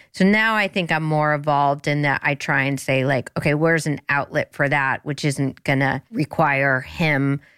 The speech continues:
to, like, have all that energy?" I've been with him since I, you know,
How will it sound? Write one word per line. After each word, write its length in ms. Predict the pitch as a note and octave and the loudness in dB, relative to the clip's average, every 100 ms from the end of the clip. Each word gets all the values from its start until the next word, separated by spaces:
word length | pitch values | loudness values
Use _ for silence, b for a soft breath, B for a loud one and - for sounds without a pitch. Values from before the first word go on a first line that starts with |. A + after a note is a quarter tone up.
| b b b | b b b
to, 120 | - | -2
like, 360 | C3+ C3 B2+ - _ _ _ | 0 0 -2 -8 _ _ _
have 340 | - - C#3+ C#3 | -6 -2 0 2
all 140 | C3+ | 0
that 180 | C3 B2+ | 2 2
energy?" 640 | B2+ C3 D3+ G#3+ A#3 C4+ _ b b b b | 2 2 0 0 0 0 _ b b b b
I've 80 | C#3+ | -2
been 160 | D3 | 0
with 160 | D3 C#3+ | 2 2
him 180 | D3 C#3+ | 0 -2
since 300 | - C#3+ C#3 | -2 -2 0
I, 320 | C3+ C#3 C#3 - | 0 0 -2 -2
you 100 | D3+ | 0
know, 240 | C3+ C#3 | 0 -2